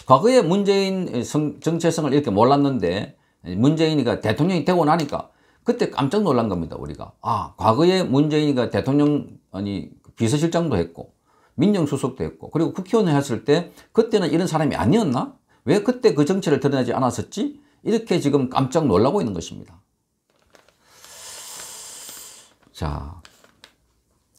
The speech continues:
옳고 그름의 문제도 아니고 자기의 강함과 약함의 문제도 아니다. 문 대통령에게서는 그것을 발견할 수가 없다.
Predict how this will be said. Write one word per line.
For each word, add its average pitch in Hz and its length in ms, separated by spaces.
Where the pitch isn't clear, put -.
옳고 196 360
그름의 180 320
문제도 127 380
아니고 110 480
자기의 147 420
강함과 113 580
약함의 175 380
문제도 107 340
아니다. 87 500
문 123 220
대통령에게서는 107 760
그것을 139 420
발견할 147 420
수가 143 220
없다. - 560